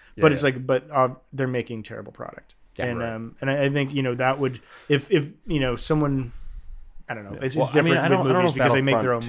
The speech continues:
Speaker 1: two
Speaker 2: movies.
Speaker 1: is terrible. Like, I think it has a strong, it has a strong-ish
Speaker 2: Yeah, it'd be a great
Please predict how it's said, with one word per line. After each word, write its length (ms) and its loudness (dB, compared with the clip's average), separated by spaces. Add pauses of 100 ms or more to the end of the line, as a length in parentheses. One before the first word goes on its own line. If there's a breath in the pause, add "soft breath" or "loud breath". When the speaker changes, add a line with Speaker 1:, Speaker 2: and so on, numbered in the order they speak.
Speaker 1:
two 60 0
Speaker 2:
movies. 160 -4
Speaker 1:
is 80 -12
terrible. 440 -4
Like, 140 -4
I 60 -4
think 120 -4
it 20 -4
has 120 -2
a 40 -10
strong, 320 -8
it 120 -16
has 140 -10
a 40 -20
strong-ish 580 -2
Speaker 2:
Yeah, 260 2
it'd 120 4
be 100 4
a 60 4
great 60 4